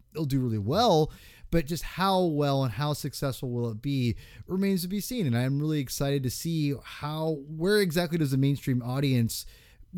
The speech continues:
go or how they'll react to this, because it is not a mainstream character. It's now a mainstream character,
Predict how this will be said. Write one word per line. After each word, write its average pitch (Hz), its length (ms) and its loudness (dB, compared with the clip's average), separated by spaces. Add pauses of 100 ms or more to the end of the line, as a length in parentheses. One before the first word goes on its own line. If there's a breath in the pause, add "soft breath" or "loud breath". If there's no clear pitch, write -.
(160)
go 143 300 8
or 139 440 0 (160)
how - 220 0
they'll 165 140 6
react 131 500 4
to 151 60 4
this, 117 240 2
because 127 420 4
it 147 160 0
is 175 400 4 (320 loud breath)
not 131 260 6
a 131 40 8
mainstream 117 540 6
character. 104 600 2
It's - 240 2
now 151 500 6
a 139 80 0
mainstream 120 520 4
character, 110 420 -2